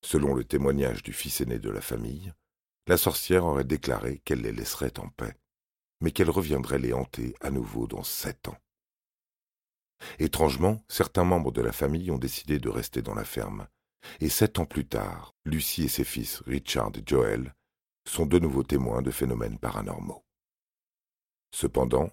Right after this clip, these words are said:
ces derniers sont beaucoup moins violents qu'en mille huit cent dix-sept. Il est probable qu'en partant, la sorcière ait également maudit le mariage de Betsy. Celle-ci épouse finalement l'instituteur, Richard Powell, mais le mariage ne dure qu'un temps.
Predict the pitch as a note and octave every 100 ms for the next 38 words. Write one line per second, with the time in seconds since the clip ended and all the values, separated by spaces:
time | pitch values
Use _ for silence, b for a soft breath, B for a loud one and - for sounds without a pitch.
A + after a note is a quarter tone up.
0 | - - D2+ D2+ D2 E2 - B1+ F2 -
1 | D#2 C2 A1 B1+ A1 B1+ C#2 C2+ B1 A1+
2 | - G#1 G#1 - - - - - _ _
3 | _ _ _ _ _ _ _ _ _ -
4 | E2+ E2+ - F2+ B1 G1+ - - - -
5 | - - - G#1 _ _ _ _ _ E2+
6 | - G#2 - A2+ C#2 - C#2+ C2 C2+ C2
7 | D2 C#2 E2 B1+ A1+ B1+ C2+ C2 - G#1
8 | - - - - _ _ _ _ _ _
9 | _ - - C#2 - - C2 - B1+ -
10 | D#2 C2+ B1 B1 A#1+ - - - - G1+
11 | G1+ G1+ - _ _ D#2+ - C#2+ - B1+
12 | G1+ G1+ G1+ - _ _ _ B - F#2
13 | F2 C#2+ C2 B1 C2+ C#2+ B1+ A1+ - G#1
14 | - -